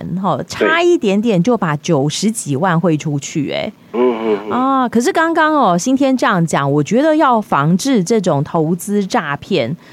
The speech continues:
Speaker 2: 也不是没有方法的，对吧？
Speaker 1: 呃，是有。
Speaker 2: 嗯哼。
Speaker 1: 嘿。
Speaker 2: 好，那我们要怎么样防范，怎么样注意呢？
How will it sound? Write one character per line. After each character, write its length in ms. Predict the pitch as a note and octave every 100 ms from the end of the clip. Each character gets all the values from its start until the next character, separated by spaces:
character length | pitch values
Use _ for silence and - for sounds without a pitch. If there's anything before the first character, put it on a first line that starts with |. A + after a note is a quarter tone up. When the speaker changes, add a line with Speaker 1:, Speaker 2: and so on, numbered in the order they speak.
| - -
Speaker 2:
也 120 | G#3
不 140 | F#3 C#4
是 120 | G#4+
没 100 | E4
有 120 | D4
方 240 | E3+ A#3+ C4+
法 200 | G3+ D3
的， 100 | D3
对 160 | F3+
吧？ 400 | E3 D3 C#3 C#3 C#3+ _ - _ _ _
Speaker 1:
呃， 340 | C3 C3 A#2+
是 200 | G#2+ -
有。 180 | F3+ - - - _
Speaker 2:
嗯 140 | B3 C#4+
哼。 60 | A4 D#5+ - _ - - -
Speaker 1:
嘿。 180 | - - - _ _ _
Speaker 2:
好， 420 | - D#3+ B2+ B2+
那 160 | F#3+ D4
我 60 | F#3
们 100 | G#3+
要 120 | B3+
怎 160 | -
么 120 | C3+ C#3+
样 200 | A3 F#3+
防 220 | D3+ C#3
范， 240 | A3+ F#3+
怎 140 | E3 C3
么 100 | E3
样 180 | A#3+ F#3+
注 220 | C4 A3
意 180 | C4 A#3+
呢？ 420 | G3+ F#3 F3